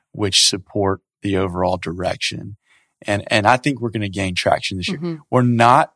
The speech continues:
Speaker 1: this is just a disclaimer for everybody listening, we're not gonna accomplish everything in two thousand and twenty-three, but we're gonna get really far down the road. That's my hope.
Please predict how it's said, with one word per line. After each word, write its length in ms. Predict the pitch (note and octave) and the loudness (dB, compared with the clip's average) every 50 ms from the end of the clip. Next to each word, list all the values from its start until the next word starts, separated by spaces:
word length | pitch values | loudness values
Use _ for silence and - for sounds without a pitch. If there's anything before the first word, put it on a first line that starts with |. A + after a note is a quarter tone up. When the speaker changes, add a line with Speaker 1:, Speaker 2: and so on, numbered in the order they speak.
| _ _ | _ _
Speaker 1:
this 120 | G#2+ G#2+ | -8 -6
is 80 | G#2+ G#2 | -6 -4
just 220 | A2 G#2+ - - | -2 -4 -2 0
a 140 | G#2+ G#2+ G#2 | 0 -2 0
disclaimer 560 | G2 A2+ A#2 A2 - - - G2+ F#2+ F#2 F#2 | 0 0 0 0 0 -2 -2 -2 -2 -2 -4
for 140 | F2+ - F#2+ | -4 -4 0
everybody 320 | G2 F2+ G2+ G2 G2+ F#2+ | 4 4 6 6 6 4
listening, 460 | F#2+ G2 F#2+ - - F#2+ F2+ F#2 F#2 - _ _ _ _ _ _ _ | 2 -2 -2 -4 -4 -6 -8 -8 -10 -12 _ _ _ _ _ _ _
we're 100 | - G#2 | -4 0
not 200 | G2+ G#2 G#2+ G#2+ | 4 4 4 4
gonna 160 | G#2+ A#2 A2+ | 2 0 -2
accomplish 640 | G#2 A2 - - - A2+ G#2+ A2 G#2+ - G#2+ F#2+ - - _ _ _ - | -4 -4 -6 -2 2 4 4 4 2 2 0 -2 -2 -4 _ _ _ 2
everything 800 | G#2 G#2 G2 G#2 G#2 G#2 G#2 G2+ G2+ G2 G2 F#2+ F#2+ F#2 F#2 - _ _ _ - - _ _ - | 2 2 2 0 -2 -4 -4 -2 -2 -2 -2 -2 -2 -4 -6 -10 _ _ _ -20 -20 _ _ -6
in 140 | G#2 G2 | -6 -4
two 180 | - - A2 G#2 | -2 -2 0 2
thousand 340 | G#2 G2 G2 G2 F#2 G2+ F#2+ | 4 4 2 2 0 -2 -4
and 140 | F#2 F2+ - | -4 -6 -6
twenty-three, 640 | - F#2+ F2+ F2+ F2+ F2 - F2+ F2 F2 F2 F2+ G2 _ _ _ _ _ _ - | -6 -6 -6 -6 -6 -8 -10 -10 -8 -8 -8 -10 -12 _ _ _ _ _ _ -12
but 100 | G2 G2 | -10 -6
we're 220 | G2 G#2+ A2+ A2 | -2 0 0 0
gonna 200 | G#2 G#2 G2 F#2+ | 0 -2 -2 -2
get 320 | F#2 F#2 F#2+ F2+ E2+ - _ _ _ _ _ _ _ _ - | -2 -2 -2 -2 -2 -6 _ _ _ _ _ _ _ _ -8
really 240 | A2 A2 G#2+ G2+ G#2+ | -6 -4 -4 -4 -4
far 460 | - - - - G#2 F#2+ F2+ F2 F#2 | -6 -8 -4 0 2 2 4 2 2
down 180 | F2+ F#2 F2+ | 0 -2 -2
the 100 | E2+ F2 | -4 -4
road. 280 | E2+ D#2+ D#2+ D#2+ D#2+ E2+ | -4 -4 -4 -4 -2 2
That's 240 | F#2+ F#2 F#2+ - - | 2 2 2 2 -2
my 100 | E2+ D#2+ | -6 -8
hope. 320 | E2+ - A#2+ B2 - - | -8 -10 -14 -14 -14 -10